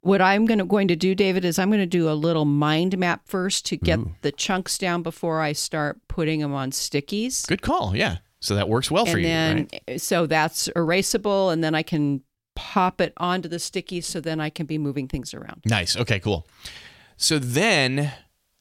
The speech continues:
Speaker 2: this is where we start to estimate things. And you can, you can use, like, a different colored marker, or, or you could move them around into, into sizes. But here's the idea. So any given chunk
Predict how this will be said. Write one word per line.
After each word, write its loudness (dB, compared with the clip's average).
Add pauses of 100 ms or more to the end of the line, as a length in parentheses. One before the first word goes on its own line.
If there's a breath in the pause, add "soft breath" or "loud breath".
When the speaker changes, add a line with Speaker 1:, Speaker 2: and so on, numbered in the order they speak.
Speaker 2:
this 2
is 0
where 2
we 2
start 2
to 0
estimate 0
things. -10
And 0
you 0
can, 0
you -4
can -4
use, 2
like, 2
a 0
different -2
colored 2
marker, 2
or, 2
or 0
you 0
could 0
move 2
them 2
around 0
into, 0
into -2
sizes. -2
But 0 (560 loud breath)
here's 2
the 2
idea. 0
So 0
any 2
given 2
chunk 0